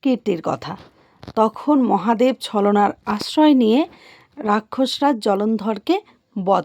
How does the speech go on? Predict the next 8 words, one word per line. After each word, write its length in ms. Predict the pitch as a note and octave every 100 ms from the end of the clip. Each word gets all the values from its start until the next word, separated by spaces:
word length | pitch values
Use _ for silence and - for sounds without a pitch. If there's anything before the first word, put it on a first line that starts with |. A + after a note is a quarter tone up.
| -
করেন 340 | - F#3+ F#3+ F3 _ _ _ _ _ _
এবং 440 | - G3 G3+ F#3 F#3+
দেবতাদের 560 | G#3+ A3+ A3 G#3 E4 G4+ - - -
রক্ষা 440 | G#3+ G#3+ - -
করেন। 320 | - C#3+ - F#3 _ _ _ _ _ _ _ _ G3
যেহেতু 760 | E3 B3+ B3+ D#4+ F#4 F#4 F4 - _ _ - -
তুলসীর 420 | C#4 C4 - D4
স্বামীকে 760 | B3 - B3 B3 B3+ C#4 C#4+